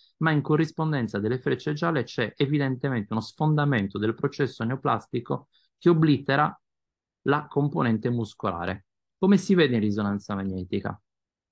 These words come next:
Si riconosce come una tenue iperintensità relativa di segnale. La neoplasia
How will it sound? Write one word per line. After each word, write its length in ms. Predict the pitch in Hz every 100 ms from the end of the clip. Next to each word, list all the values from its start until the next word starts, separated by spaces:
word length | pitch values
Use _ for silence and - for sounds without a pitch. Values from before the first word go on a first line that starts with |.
| _
Si 280 | _ - 156
riconosce 600 | 156 165 156 127 - 107
come 240 | 135 117
una 240 | 107 107 - _ _ _
tenue 320 | - 190 170 120
iperintensità 920 | 127 123 110 107 113 110 117 107 147
relativa 420 | 120 - 127 117
di 80 | 95
segnale. 460 | - 123 123 95
La 100 | 101
neoplasia 800 | 120 135 147 143 127 104 95 104